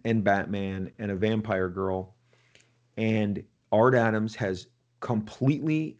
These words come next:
transformed his style. His long, lanky, uh,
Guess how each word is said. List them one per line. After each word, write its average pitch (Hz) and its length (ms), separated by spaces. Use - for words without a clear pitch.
transformed 117 640
his 107 120
style. 82 500
His 110 280
long, 117 560
lanky, 117 800
uh, 92 440